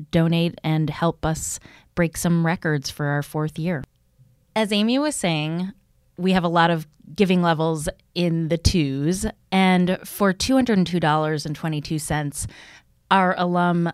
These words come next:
Elisha Cooper, class of nineteen eighty-six, and a renowned author and illustrator, has graciously donated an original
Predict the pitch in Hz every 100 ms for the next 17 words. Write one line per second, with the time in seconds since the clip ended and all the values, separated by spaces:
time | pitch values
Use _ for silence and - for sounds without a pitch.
0 | - 170 165 160 196 - 165 156 151 165
1 | - 147 147 151 143 156 147 160 151 143
2 | - 151 151 - 156 147 151 156 151 147
3 | 147 151 - - 143 147 156 147 - 151
4 | 151 175 165 - 143 139 139 139 - -
5 | - 175 156 - 175 185 190 226 - 226
6 | 214 180 165 160 156 151 151 147 156 _
7 | 151 165 160 - 160 185 180 190 180 170
8 | 170